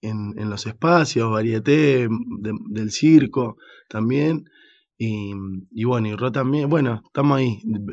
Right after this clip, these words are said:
todos laburamos en forma separada también, ¿no? Conformamos diferentes grupos.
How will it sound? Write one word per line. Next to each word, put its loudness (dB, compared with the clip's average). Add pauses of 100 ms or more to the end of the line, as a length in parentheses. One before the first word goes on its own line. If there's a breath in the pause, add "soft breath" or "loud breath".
(240)
todos 6
laburamos 2
en -4
forma -2
separada -2
también, -4
¿no? -6 (100)
Conformamos -4
diferentes -6
grupos. -4